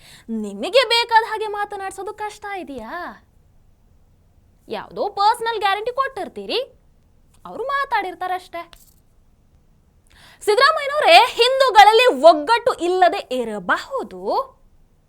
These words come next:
ಒಂದಷ್ಟು ಜನ ಲಾಭಕ್ಕೋಸ್ಕರ ನಿಮ್ಮ ಬೂಟ್ ಕೂಡ ನೆಕ್ಕಬಹುದು. ಆದರೆ ಹಿಂದೂಗಳು ನೀವಂದುಕೊಂಡಿರೋ ಹಾಗೆ ದಡ್ಡರಂತೂ ಅಲ್ಲವೇ ಅಲ್ಲ, ನಿಮ್ಮ ನಾಟಕ ಅರ್ಥ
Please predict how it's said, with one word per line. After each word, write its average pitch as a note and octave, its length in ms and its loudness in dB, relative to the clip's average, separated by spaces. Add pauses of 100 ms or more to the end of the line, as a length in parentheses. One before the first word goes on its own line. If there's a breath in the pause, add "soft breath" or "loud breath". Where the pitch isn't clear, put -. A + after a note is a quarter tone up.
(800)
ಒಂದಷ್ಟು C4+ 420 -6
ಜನ D#4 260 -12 (460 loud breath)
ಲಾಭಕ್ಕೋಸ್ಕರ G#4 800 8
ನಿಮ್ಮ G4 480 0
ಬೂಟ್ F4 640 -2
ಕೂಡ D#4+ 300 -8
ನೆಕ್ಕಬಹುದು. F4 1300 -10 (1040)
ಆದರೆ A3+ 600 -2 (880 soft breath)
ಹಿಂದೂಗಳು A4+ 580 6
ನೀವಂದುಕೊಂಡಿರೋ G#4 920 2
ಹಾಗೆ A3 300 0 (800)
ದಡ್ಡರಂತೂ D4+ 680 -12
ಅಲ್ಲವೇ F#3+ 500 -12
ಅಲ್ಲ, G#3 220 -10 (1080 soft breath)
ನಿಮ್ಮ C#4+ 380 2
ನಾಟಕ G4 440 6
ಅರ್ಥ F4 300 8